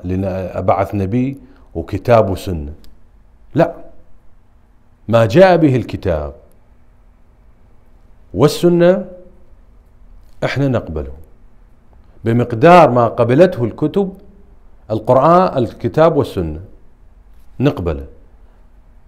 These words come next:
كدليل عقلي أو حضور روحي. إذا لا يوجد، لا، إذا لم يقبله القرآن والكتاب والسنة نرفضه". ملا صدرة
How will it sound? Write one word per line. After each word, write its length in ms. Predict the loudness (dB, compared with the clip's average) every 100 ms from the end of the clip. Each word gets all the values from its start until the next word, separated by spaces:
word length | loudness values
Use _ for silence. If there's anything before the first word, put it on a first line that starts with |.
| -20 -20 _ -20 -20 -20 -12
كدليل 440 | -4 0 2 2 0
عقلي 460 | 0 0 -2 -2
أو 180 | 0 -2
حضور 560 | 0 -2 0 -2 -4 -8 -16 -4
روحي. 340 | -2 -2 -4 -18 -20 -20 -20 _ -20 -20 -20 -12
إذا 300 | -2 4 6
لا 240 | 8 8 8
يوجد، 520 | 6 4 2 0 0
لا، 240 | 2 2
إذا 180 | 2 2
لم 160 | 2 0
يقبله 360 | 0 -2 -2
القرآن 600 | -4 -6 -6 -4 -2 -2
والكتاب 480 | -2 -4 -6 -4 -4
والسنة 360 | -4 -8 -8 -6
نرفضه". 480 | -8 -10 -12 -14 -16 -20 _ _ -20 -20 -20 _ _ _ -20 _ _ _ _ -20 _ -20 _ -20 -20 -20 _ -20 -20 -20 -6 0
ملا 240 | 4 4
صدرة 680 | 6 4 4 4 2 -2